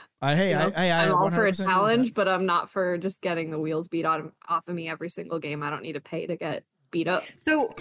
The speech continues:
Speaker 3: what about on the flip side? So what if you, like, have never won and you're always, like, I don't know, how many, how many games are usually in a regular season beer league,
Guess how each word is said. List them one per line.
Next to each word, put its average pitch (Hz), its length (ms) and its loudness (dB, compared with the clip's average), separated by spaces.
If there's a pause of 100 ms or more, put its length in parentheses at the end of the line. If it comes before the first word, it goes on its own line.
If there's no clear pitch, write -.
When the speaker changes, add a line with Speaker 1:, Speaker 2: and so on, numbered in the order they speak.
(140)
Speaker 3:
what 269 160 4
about 320 180 4
on 294 140 4
the 302 60 2
flip 339 200 0
side? 180 380 0
So 247 160 0
what 240 160 2
if 262 140 0
you, 247 140 2
like, 247 240 4
have 220 360 -2
never 220 640 2
won 165 380 0
and 202 120 0
you're 202 160 0
always, 208 420 2
like, 180 440 0 (720)
I 208 80 -6
don't 208 100 -4
know, 185 160 -4
how 214 160 -4
many, 247 320 0
how 247 160 2
many 349 460 2
games 208 340 2
are 190 100 4
usually 185 380 2
in 180 80 0
a 175 80 0
regular 175 320 0
season 180 400 -6
beer 160 180 -6
league, - 300 -10